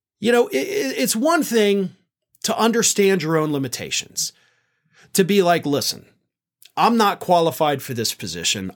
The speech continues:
I shouldn't be running for it. Why am I here?" You know, we shouldn't have former football coach Tommy Tuberville as a senator.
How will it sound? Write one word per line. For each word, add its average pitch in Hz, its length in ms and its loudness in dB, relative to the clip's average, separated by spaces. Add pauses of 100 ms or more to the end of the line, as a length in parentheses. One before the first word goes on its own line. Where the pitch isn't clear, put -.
I 180 120 2
shouldn't 180 380 0
be 131 120 -6
running 101 360 -8
for 135 220 -4
it. - 80 -6
Why 185 280 -2
am 185 160 0
I 190 140 0
here?" 214 520 -6 (960)
You 196 100 0
know, 202 60 6
we 262 160 2
shouldn't 277 360 0
have 226 400 0
former 233 480 2
football 202 560 0
coach 202 420 0
Tommy 240 340 2
Tuberville 196 800 2
as 269 180 -2
a 311 120 0
senator. - 760 -4